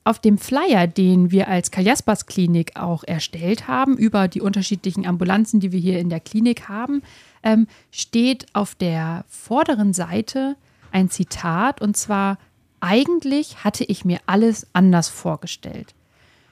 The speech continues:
Könnt ihr mir vielleicht einmal ein bisschen, mm, berichten, was es denn eigentlich mit diesem Zitat auf sich hat? Ich habe das gelesen und habe erst mal gedacht, hm, hat mich neugierig gemacht, äh, vielleicht unsere Zuhörerinnen und Zuhörer ja auch.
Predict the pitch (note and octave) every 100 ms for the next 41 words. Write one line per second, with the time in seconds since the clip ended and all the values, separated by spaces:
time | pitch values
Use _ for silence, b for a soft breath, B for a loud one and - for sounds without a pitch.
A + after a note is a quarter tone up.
0 | _ - C4+ - C4+ B3+ B3+ B3 - _
1 | - G#3+ A3 G3+ G3+ G3 G#3+ A#3 - C#4
2 | C4 B3+ B3 A#3 _ _ _ - G#3+ G#3
3 | G#3 G#3 - - - - G3+ A3 - D4
4 | A#3 C4 - - A3 G#3+ A3 - G3+ G#3+
5 | G#3+ G3+ A3 - G#3 G#3 F3 D#3+ - F3+
6 | - - - - G3+ - F3+ G3 D#4+ E4
7 | B3 A#3+ A3+ A3+ G#3+ G#3 - A3+ G3 B
8 | B G#3+ G3+ - G3 C4+ F#4+ F4+ F4 -
9 | E4+ D#4+ F4 - - - B3 B3 - A3
10 | A3 G#3 - - A#3+ A3+ G#3 G#3 G3+ F#3+
11 | - G#3 G3+ F#3 F3+ E3 - E3+ G3 D4+